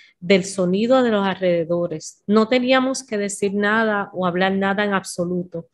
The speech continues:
Solo era el momento de disfrutarse un poco el ocio, aunque fueran unos minutos, no pensar en nada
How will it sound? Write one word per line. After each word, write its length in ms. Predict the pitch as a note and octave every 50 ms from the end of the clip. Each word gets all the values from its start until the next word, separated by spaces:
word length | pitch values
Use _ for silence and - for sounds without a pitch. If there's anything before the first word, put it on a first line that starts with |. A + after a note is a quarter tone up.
| _ _ _ _ _
Solo 400 | - - - A3 G#3+ A3 A3+ A3+
era 280 | A3+ A#3+ A#3+ B3 B3 A#3+
el 200 | - A3+ A3 G3+
momento 460 | G3+ G3+ G3 G#3+ A#3 A#3+ B3+ A#3+ G3+
de 100 | G3 G3
disfrutarse 880 | G3 G3 F#3+ G3 F#3+ F#3 F3+ F#3 F#3+ F#3+ G3+ G3+ - - - A3+ A3 G#3+ -
un 160 | G#3+ A3 A3
poco 260 | B3 B3 A#3+ B3 C4
el 120 | B3+ A3
ocio, 460 | F3+ F3+ F3+ - - - F#3+ F#3+ - _ _ - _ _
aunque 300 | - F#3+ F#3+ F#3+ G3 F#3
fueran 340 | F#3+ - - G3 G3+ A3+ B3
unos 240 | B3+ B3 B3+ B3 A#3
minutos, 680 | A#3+ A#3 A3 A3 A#3+ A#3+ A#3+ A3 G3 F#3+ - - - _ -
no 180 | G3 G#3 G3 G3+
pensar 380 | A3 A3+ A3+ A#3 A#3+ A3+ A3
en 160 | A3+ A3 A3 A3
nada 420 | A3+ A3+ G#3+ G3 F3+ E3+ E3+ -